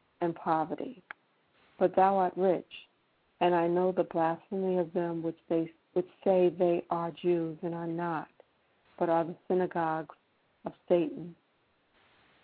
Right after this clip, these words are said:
Fear none of those things which thou shalt suffer. Behold, the devil shall cast some of you into prison, that ye may be tried, and ye shall have tribulation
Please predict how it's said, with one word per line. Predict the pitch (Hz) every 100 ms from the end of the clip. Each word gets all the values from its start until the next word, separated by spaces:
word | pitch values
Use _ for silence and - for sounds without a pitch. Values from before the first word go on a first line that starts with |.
| _ -
Fear | 233 233
none | 214 208
of | 196 170
those | 175 165 160 - _ _
things | 170 160 160 160 -
which | 160 -
thou | 175 160 160 170
shalt | - 151 - -
suffer. | 165 - - 196 - _ _ _ _ _ -
Behold, | 185 185 190 170 160 _ _ _ _ _
the | 180
devil | 175 180 180 202 -
shall | 175
cast | 170 - 175 170 _
some | 190 190
of | 175
you | 165 165
into | 160 185
prison, | - 196 180 - 160 160 - _ _ _
that | 175
ye | 165 170
may | 170 170
be | 156 151
tried, | - 170 175 165 175 170 _ _ _
and | 175 160
ye | 160 -
shall | 165
have | 170 -
tribulation | - 185 185 170 165 156 - 160